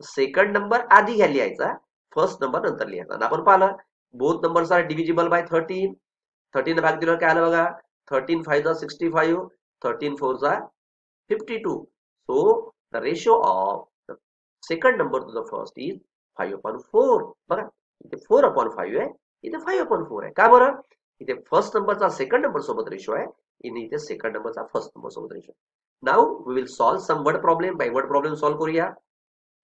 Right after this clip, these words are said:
बघा, thirty cricket players and twenty खो-खो players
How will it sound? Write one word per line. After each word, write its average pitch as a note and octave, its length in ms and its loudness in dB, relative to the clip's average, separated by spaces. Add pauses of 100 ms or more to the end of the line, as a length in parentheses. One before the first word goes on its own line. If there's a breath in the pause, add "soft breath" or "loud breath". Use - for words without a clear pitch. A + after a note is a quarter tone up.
(480)
बघा, E3+ 200 2 (440)
thirty G3 300 -6
cricket D#3+ 360 -2
players C3+ 400 -2
and C3+ 260 -4
twenty C#3 420 -6
खो-खो E3+ 340 -6
players A#2+ 400 -4